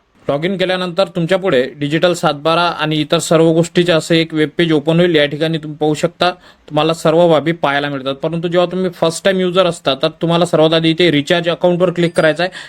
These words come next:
कारण तुम्ही जेव्हा स्क्रोल कराल, तर अव्हेलेबल बॅलन्समध्ये तुम्हाला इथे शून्य रुपये दिसेल. तर तुम्ही इथे सुद्धा या बटनवर क्लिक करू शकता आणि रिचार्ज अकाउंटवर क्लिक करू शकता. त्यानंतर तुम्हाला इथून रिचार्ज करून घ्यायचं आहे किंवा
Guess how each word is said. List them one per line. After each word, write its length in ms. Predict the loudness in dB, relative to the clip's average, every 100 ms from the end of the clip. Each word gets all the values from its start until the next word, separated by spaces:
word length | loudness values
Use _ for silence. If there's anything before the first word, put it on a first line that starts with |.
| -8
कारण 200 | -4 -2
तुम्ही 240 | -2 0 2
जेव्हा 160 | 2
स्क्रोल 400 | 0 0 2 2
कराल, 300 | 2 0 0 -2
तर 80 | -6 -2
अव्हेलेबल 460 | 0 2 2 2 0
बॅलन्समध्ये 680 | 0 -2 -2 -4 -2 0 0
तुम्हाला 400 | 0 0 0 -4 -8 -20 -4 0
इथे 240 | 2 0
शून्य 360 | 0 2 4 4
रुपये 240 | 2 0
दिसेल. 520 | 0 -2 -4 -6 0
तर 60 | 0
तुम्ही 280 | 2 2 2
इथे 180 | 0
सुद्धा 240 | -2 0 2
या 120 | 2
बटनवर 380 | 0 -4 -4 -6
क्लिक 300 | -4 -4 -2
करू 140 | -2
शकता 260 | -2 -2 -2
आणि 180 | 0 -2
रिचार्ज 280 | 0 0
अकाउंटवर 380 | 0 0 0 -2
क्लिक 260 | -2 -2 0
करू 140 | -2
शकता. 340 | -2 -4 -2 -2 -6 -20 -20 -20 -4
त्यानंतर 340 | 0 2 0
तुम्हाला 320 | 0 0 2 2
इथून 260 | 0 -2
रिचार्ज 280 | 0 0 0
करून 200 | 0 2
घ्यायचं 260 | 2 0 -2
आहे 80 |
किंवा 320 | 0 2 2